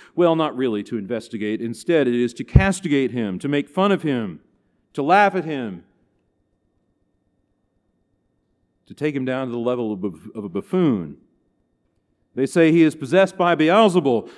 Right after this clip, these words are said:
the lord of the flies, a Philistine god, the devil. It may be that they see this uneducated man,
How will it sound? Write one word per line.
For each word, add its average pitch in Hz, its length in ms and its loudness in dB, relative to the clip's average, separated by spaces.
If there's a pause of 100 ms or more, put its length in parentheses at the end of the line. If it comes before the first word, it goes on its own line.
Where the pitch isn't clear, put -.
(100)
the 156 80 0
lord 196 380 8
of 185 260 6
the 170 60 0
flies, 165 840 4
a - 80 -2
Philistine 196 760 2
god, 151 580 -2 (300)
the 143 140 -2
devil. 165 680 2 (880)
It 143 140 -8
may 185 160 6
be 185 240 4
that 160 160 -4
they 156 140 -2
see 190 260 -6
this 165 260 -2
uneducated 165 720 -2
man, 160 460 0